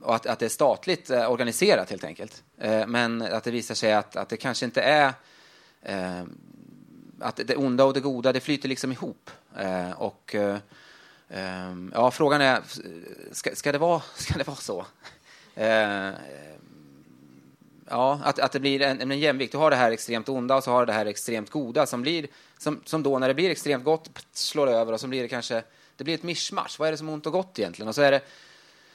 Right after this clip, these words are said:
de vanliga människorna i, i mitten, eh, som, som i alla fall är tvungna att, att försöka leva i det här kaoset av de, de här, här borta som är förskräckliga och de här andra här borta som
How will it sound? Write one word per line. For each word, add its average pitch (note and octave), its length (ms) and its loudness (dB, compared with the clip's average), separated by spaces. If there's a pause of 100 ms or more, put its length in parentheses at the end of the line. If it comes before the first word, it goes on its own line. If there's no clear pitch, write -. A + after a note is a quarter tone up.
(400)
de C3+ 140 0
vanliga C#3+ 400 6
människorna D3 560 2
i, B2+ 160 -2
i B2+ 60 0
mitten, C3+ 480 -2 (200)
eh, G#2+ 180 -2
som, A2+ 440 2
som C3 160 -2
i - 20 6
alla B2 140 6
fall G3 260 6
är D#3 40 6
tvungna G#2+ 440 0
att, G2 160 2 (840)
att A#2+ 120 -4
försöka B2+ 300 0
leva C3+ 420 4
i - 20 8
det C3+ 60 6
här B2 100 2
kaoset D3 480 2
av A2+ 180 4
de, A#2 160 -2
de B2+ 180 -8
här, B2+ 220 2
här C#3 140 -2
borta C#3+ 300 -2
som B2+ 140 -6
är B2 60 -2
förskräckliga B2+ 460 0
och A#2+ 60 0
de A#2 60 -4
här B2+ 80 2
andra B2+ 260 2
här C3 120 2
borta B2 240 -2
som - 280 -10